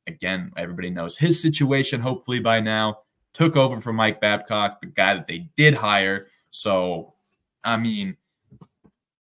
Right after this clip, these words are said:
he's not gonna be perfect, is my point. Pascal Vincent is not gonna make the perfect coaching calls. I, I, in fact, the one big one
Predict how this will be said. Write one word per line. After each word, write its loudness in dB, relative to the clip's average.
he's 0
not 6
gonna 2
be 0
perfect, -10
is -2
my -2
point. -10
Pascal -2
Vincent -4
is -6
not 0
gonna -4
make -4
the -10
perfect -6
coaching -4
calls. -4
I, 0
I, -4
in -6
fact, 0
the -6
one -4
big -2
one -2